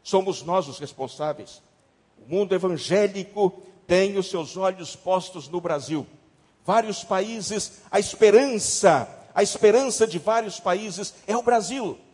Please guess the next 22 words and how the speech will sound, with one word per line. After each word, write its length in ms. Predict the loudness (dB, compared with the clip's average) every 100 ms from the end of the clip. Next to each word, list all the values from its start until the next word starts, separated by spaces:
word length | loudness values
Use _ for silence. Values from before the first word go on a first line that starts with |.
| _ _ _
Toda 300 | 6 8 8
a 40 |
gente 420 | 6 4 -2 -6 -8
sabe 480 | -6 2 4 2 -2
que 100 | -6
no 100 | 2
Brasil 480 | 4 4 0 -6 -8 -14 2
Deus 240 | 6 6
está 340 | 4 -4 0 4
fazendo 340 | 6 4 4
uma 140 | 4 6
grande 500 | 4 4 0 -4 4
obra. 480 | 4 6 4 2 -6 -20 -20 _
Está 380 | -4 -2 0 2
trabalhando 840 | 4 4 4 8 8 8 0 0 -2 -4
e, 80 | -4
e 340 | -4 -6 -6 0
co-, 160 | 0 2
levando 440 | 2 4 4 2
pessoas 420 | 2 2 4 4
a 60 | 4
Cristo, 520 | 2 -2 -4 2 2